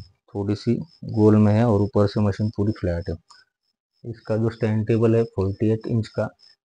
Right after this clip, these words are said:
लंबाई में है और चौड़ाई में जो है, फ़ोर्टी टू है, आ, सॉरी, ट्वेंटी टू है। इसके अंदर देखिए आप,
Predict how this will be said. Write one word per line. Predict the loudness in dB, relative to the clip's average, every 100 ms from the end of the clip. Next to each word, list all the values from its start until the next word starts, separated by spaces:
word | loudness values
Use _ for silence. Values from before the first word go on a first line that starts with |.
| -18
लंबाई | -12 -6 -4 -2
में | -2 -2
है | -4 -8 _ _ _ -16
और | -14 -12 -6
चौड़ाई | -4 -2 -2
में | 0 0
जो | 0
है, | 0
फ़ोर्टी | -2 0 2 2
टू | 0 2 0
है, | 0 -4 _ _ -20 -10
आ, | -6 -4 -4
सॉरी, | 0 2 4
ट्वेंटी | 4 4 2
टू | 0 2 0
है। | -2
इसके | -8 _ _ _ _ _ _ _ _ _ _ -12 -8
अंदर | -6 -6 -4
देखिए | -6 -4 -4
आप, | -4 -6